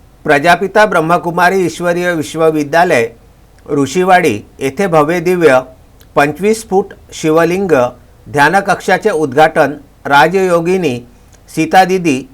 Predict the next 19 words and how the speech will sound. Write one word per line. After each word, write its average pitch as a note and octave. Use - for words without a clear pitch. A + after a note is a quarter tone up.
अमरावती F3
यांच्या F#3
मुख्य F3
संचालिका E3+
यांच्या D3
उपस्थितीमध्ये E3
उद्घाटक E3
आमदार D3
बळवंत D#3+
वानखडे D3+
यांच्या D3
शुभ E3+
हस्ते F3
करण्यात D3+
आले. A#2+
यावेळी D#3
गावातील F3
असंख्य D#3+
प्रजापिता D3+